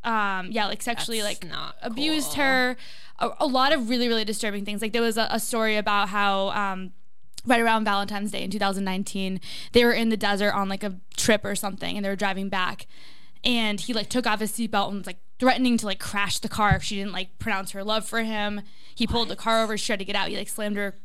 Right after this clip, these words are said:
Speaker 1: against the car. Like, just don't even wanna get into it. Very, very disturbing things. So, anyways, this comes out, she's filing a lawsuit, and then Sia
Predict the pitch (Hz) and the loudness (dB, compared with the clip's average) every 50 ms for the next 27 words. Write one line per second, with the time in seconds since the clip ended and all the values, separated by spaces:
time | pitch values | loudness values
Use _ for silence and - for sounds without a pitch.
0 | - - 226 220 208 196 185 - 208 - 196 190 190 - 240 226 226 339 269 247 | -2 0 0 2 2 0 -2 -4 -4 -2 -2 0 0 0 0 -2 -2 -4 -4 -6
1 | 214 - - - - - - - - 240 220 - 247 240 233 233 226 226 220 214 | -8 -10 -10 -12 -12 -12 -12 -10 -10 -4 0 0 2 2 2 2 2 2 2 0
2 | 214 208 226 220 214 196 226 226 220 208 220 208 208 214 214 214 220 - - 214 | 0 0 -2 -4 -2 0 0 2 2 2 2 2 0 0 0 -2 -2 0 0 0
3 | 202 196 196 220 220 208 214 214 220 247 254 - - - - - - - - - | 0 0 -2 -4 -2 0 0 2 2 0 0 -2 -6 -10 -10 -10 -10 -8 -6 2
4 | - 302 285 262 247 233 233 226 220 220 208 - - - - - - 294 330 330 | 4 6 6 6 6 4 2 2 2 0 0 -2 -4 -8 -10 -4 0 0 2 2
5 | 285 233 214 202 - - 208 269 277 - - 294 285 262 226 196 202 - - 214 | 2 2 0 -2 -4 -2 0 0 0 2 2 4 4 4 4 4 2 0 0 -2
6 | 208 - - 220 226 214 208 202 202 214 214 202 208 - - 190 - - - - | -2 -2 0 0 2 2 0 -2 -2 0 0 -2 -2 -4 -6 -6 -6 -6 -8 -10
7 | - - - - - - 269 262 233 214 - - 311 320 330 247 196 185 220 277 | -10 -12 -12 -4 -2 0 0 0 0 -2 -4 -2 0 0 2 2 2 0 0 -2
8 | 269 254 | -4 -6